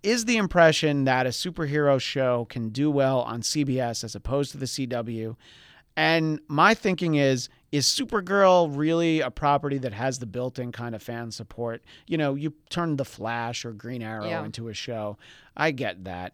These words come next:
Speaker 1: Marvel's Agents of shield, I kinda get that too. But Supergirl, well, people aren't really as familiar with
Speaker 2: Right.
Speaker 1: her.
Speaker 2: But I think, yes, because I see just from the perspective of someone who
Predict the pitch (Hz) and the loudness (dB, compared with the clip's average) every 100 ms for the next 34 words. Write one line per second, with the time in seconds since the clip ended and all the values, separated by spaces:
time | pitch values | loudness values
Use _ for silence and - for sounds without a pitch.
0 | - _ 139 180 180 147 147 139 131 - | -16 _ 4 8 8 6 6 4 0 -2
1 | 104 - 135 131 113 104 - 117 107 104 | -6 -4 -2 -2 -4 -8 -10 -10 -8 -8
2 | 101 110 98 - 113 - - - 156 - | -8 -8 -8 -8 -8 -8 -16 -6 -4 -2
3 | - - - 151 180 240 185 117 - - | -2 0 -2 0 2 2 4 0 -4 -14
4 | 208 208 247 226 - 277 247 220 190 - | -12 -8 -8 -4 -6 -2 2 2 0 -2
5 | 165 175 151 131 - 120 135 123 98 85 | -2 2 4 2 -2 -4 -2 -2 -6 -12
6 | 180 226 185 65 - _ 247 247 277 330 | -4 -2 -2 -6 -16 _ 0 0 0 -8
7 | 285 233 196 147 - - 226 220 202 190 | -8 -2 -2 -2 -8 -10 -8 -4 -4 -4
8 | 180 - 190 277 320 - 160 151 156 170 | -8 -6 -4 -4 -6 -10 -8 -8 -8 -8
9 | 165 - _ 120 120 165 - 175 - 170 | -10 -12 _ -10 -8 -10 -12 -14 -12 -12
10 | - 160 156 - 175 160 160 160 147 165 | -14 -16 -16 -12 -10 -8 -8 -10 -12 -10
11 | 160 156 147 | -8 -8 -12